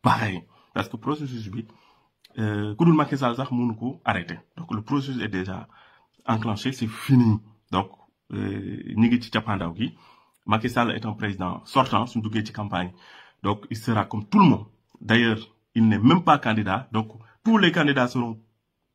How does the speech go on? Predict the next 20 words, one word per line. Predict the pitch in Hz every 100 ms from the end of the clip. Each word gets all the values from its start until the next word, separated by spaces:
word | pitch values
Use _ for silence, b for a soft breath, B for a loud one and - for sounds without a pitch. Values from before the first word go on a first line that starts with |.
| _ _
plus | 214 170
légitimes | 165 147 139 127
que | 110
lui. | 98 113 -
N'importe | 139 180 180
quel | 160 131
candidat | 131 120 113
à |
l'élection | - 117 107 101 98 b b
sera | - - 196
plus | - 156
légitime | 139 123 - -
que | 110
Macky | 107
Sall | - 110
parce | 117 -
qu'il | - 123
n'est | 120
plus | 139 131
rien. | 104